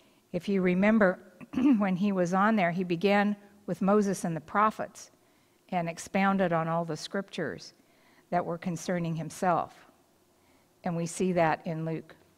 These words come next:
twenty-four twenty-seven. Among the books are often quoted or referred to was Deuteronomy, Psalms, and Isaiah, and I had mentioned that earlier.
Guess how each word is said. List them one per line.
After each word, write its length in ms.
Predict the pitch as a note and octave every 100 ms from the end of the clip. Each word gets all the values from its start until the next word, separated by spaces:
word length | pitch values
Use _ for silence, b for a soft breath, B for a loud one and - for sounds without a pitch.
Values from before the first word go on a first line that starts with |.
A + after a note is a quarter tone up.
| -
twenty-four 520 | - E3+ D#3 F#3+ D#3+
twenty-seven. 800 | - D3+ D3 - D#3+ D#3 - F3+ _ _ _ b b b b b -
Among 340 | F#3+ G#3 B3+
the 80 | C#4
books 540 | A3+ G#3+ G#3 - - - -
are 160 | E3+
often 400 | F#3 G3 - G#3
quoted 420 | - G3+ F3 E3+ D#3+
or 140 | E3+
referred 480 | F3 E3 A3 G#3+ F#3
to 320 | F#3 E3 D#3+ - _ _ b b b -
was 160 | F3
Deuteronomy, 800 | E3 G#3 A3+ G#3+ F3+ F3 E3+ E3 E3 - _ _
Psalms, 440 | - F#3+ E3 D#3+ E3+
and 100 | D#3
Isaiah, 420 | D3 D#3 D3 C3+
and 100 | B2+
I 240 | - -
had 160 | E3+ D#3+
mentioned 400 | D#3 D#3+ E3+ D3+
that 160 | D#3+ E3
earlier. 440 | F3 F3 D#3+ D#3